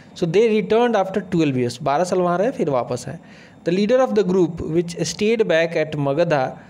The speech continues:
बाकी तो बहुत सारे गए और जो नहीं गए उनका leader बन गया स्थूलभद्रा। भद्रबाहु चले गए जो जा रहे थे उनके साथ, ठीक है, South India में, लेकिन इधर जो रह गए मगध में,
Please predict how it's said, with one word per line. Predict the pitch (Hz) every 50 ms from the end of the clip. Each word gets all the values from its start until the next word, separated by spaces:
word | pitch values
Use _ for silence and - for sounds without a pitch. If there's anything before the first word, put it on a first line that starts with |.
| - - - - - - - - - - -
बाकी | 156 156 160 165 165 233
तो | 226 226 247 240 - - - 185
बहुत | 180 180 214 240 -
सारे | 247 226 226
गए | 220 220 233 226 214 214 220 - - - - - - -
और | 185 185
जो | 185 196 214 214 214 214 220 - - - - - - - - - - - - -
नहीं | 180 180 202 208 208 247 294 269
गए | 214 185 165 175 175 170 170 170
उनका | 196 214 220 226 214 - 254
leader | 240 208 196 175 196 185
बन | 175 165 151 147
गया | 143 156 175 185
स्थूलभद्रा। | 170 175 - - 175 160 131 123 120 117 120 123 123 131 - - - - - - -
भद्रबाहु | 143 170 185 202 180 165 156 147 143 180 214 220
चले | 214 - 170 147 156 151
गए | 135 135 160 208 254 - - - - - - - -
जो | 165 156 147 151 151 165 170
जा | 156 151 139 143
रहे | 143 156 151
थे | 151 156 170
उनके | 185 180 165 156 151 165 156
साथ, | 156 156 160 196 202 - - - - - - - -
ठीक | - 208 208
है, | 254 240 175 139 147
South | - - 147 147 156 156
India | 165 151 143 143 135
में, | 135 160 190 196 - - - - - -
लेकिन | 196 202 233 208 - -
इधर | 208 202 175 214 254 277
जो | 247 226 247
रह | 233 208 165 139
गए | 123 123 123 175 - -
मगध | 143 147 143 165 185 165 143
में, | 127 120 -